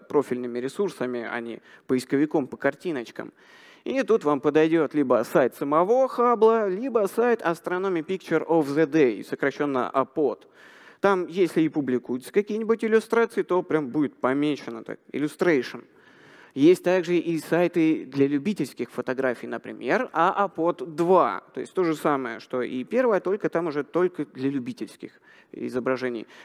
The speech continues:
Либо вообще хостинг Астробин, который что-то вроде соцсеточки для астрофотографов. Там публикуются уже работы именно независимых авторов.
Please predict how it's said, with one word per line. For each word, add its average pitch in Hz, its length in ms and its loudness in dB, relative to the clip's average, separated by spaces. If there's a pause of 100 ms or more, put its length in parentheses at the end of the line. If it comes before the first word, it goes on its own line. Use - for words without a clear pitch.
Либо 165 200 4
вообще 151 420 2
хостинг 156 580 0
Астробин, 151 680 -2
который 135 320 -4
что-то - 280 -6
вроде 123 300 -2
соцсеточки - 920 -4
для 110 180 -4
астрофотографов. 127 880 -6 (420)
Там 214 360 2
публикуются 180 640 -2
уже 156 260 2
работы 151 380 -2
именно 135 240 -6
независимых 123 960 -6
авторов. - 480 -6